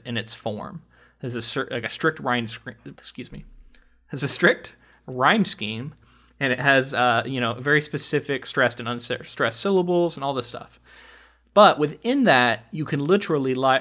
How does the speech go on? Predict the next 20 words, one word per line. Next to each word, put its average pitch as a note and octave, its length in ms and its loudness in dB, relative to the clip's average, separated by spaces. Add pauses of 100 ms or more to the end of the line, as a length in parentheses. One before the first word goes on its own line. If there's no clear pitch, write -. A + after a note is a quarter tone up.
write B2+ 480 2
an C3 160 -6
infinite, D3 540 -4
well, B2+ 140 0
I A#2+ 60 2
guess A#2+ 120 -2
not A#2 120 -4
literally, A#2 440 -6 (400)
um, C3 260 0 (300)
<laughs> - 280 -20
but D3+ 120 2
you F3 140 0
can F#3 260 2
write F#3 300 8
almost F3 340 4
an - 80 0
infinite C#3 540 -2 (340)
number C3+ 800 0 (580)
of A#2+ 420 2
poems E3+ 520 -2